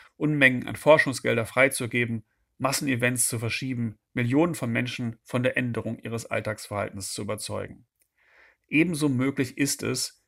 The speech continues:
sich um die elementaren Grundbedürfnisse der Menschen auf Lesbos,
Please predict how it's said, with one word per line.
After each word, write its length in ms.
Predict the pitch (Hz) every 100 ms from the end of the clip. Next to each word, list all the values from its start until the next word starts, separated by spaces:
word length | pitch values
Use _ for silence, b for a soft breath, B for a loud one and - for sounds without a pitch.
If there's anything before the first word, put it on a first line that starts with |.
| _ _
sich 200 | 123 117
um 120 | 127
die 160 | 127
elementaren 720 | - 147 139 135 123 120 123 117
Grundbedürfnisse 1080 | - 135 135 117 117 110 117 101 110 113 117 _ _ -
der 80 | 120
Menschen 400 | 117 127 117 127
auf 120 | 92
Lesbos, 720 | 107 120 - 113 117 - -